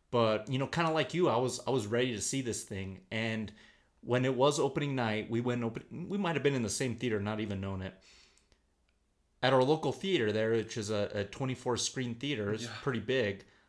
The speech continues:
Speaker 1: I've never waited in a longer line to see a movie. The
Speaker 2: Right.
Speaker 1: anticipation was a fever pitch. And as we've talked about, this was the first film to gross a hundred million in its opening weekend, like, staggering numbers showing up to see this.
Speaker 2: We were there two plus hours early just to get in line.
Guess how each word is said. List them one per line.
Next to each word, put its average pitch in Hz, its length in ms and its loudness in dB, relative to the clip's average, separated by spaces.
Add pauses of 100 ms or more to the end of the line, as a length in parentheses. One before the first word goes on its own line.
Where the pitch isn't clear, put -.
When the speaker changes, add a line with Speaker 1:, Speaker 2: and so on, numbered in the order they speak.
(120)
Speaker 1:
I've 170 200 6
never 175 260 4
waited 123 420 2
in 117 120 0
a 107 60 -2
longer 110 340 -2
line 104 260 -2
to 101 140 -6
see 107 280 -2
a 98 40 2
movie. 98 360 -4
The 101 200 0
Speaker 2:
Right. - 100 -4
Speaker 1:
anticipation 127 960 0
was 101 140 -2
a 95 60 -4
fever 113 340 -6
pitch. - 500 -6 (520)
And 135 140 0
as 139 120 4
we've 131 160 0
talked 160 240 2
about, 107 160 0
this 139 160 -2
was 147 100 -8
the - 80 -4
first 127 380 -2
film 135 200 -2
to - 120 -10
gross 113 320 0
a 104 60 -2
hundred 110 280 -4
million 113 400 -2
in 101 140 -2
its 98 140 -4
opening 110 360 -2
weekend, 104 440 -4
like, 98 260 -6 (260)
staggering 170 680 0
numbers 110 320 -2
showing 110 420 -2
up 110 180 -4
to 107 100 -8
see - 280 -4
this. - 500 -8 (220)
Speaker 2:
We 131 100 -4
were 190 140 -4
there 90 160 -10
two 110 240 -8
plus 98 340 -6
hours 92 400 -8
early 92 260 -10
just 85 220 -12
to - 60 -14
get 85 180 -12
in - 100 -12
line. 87 280 -16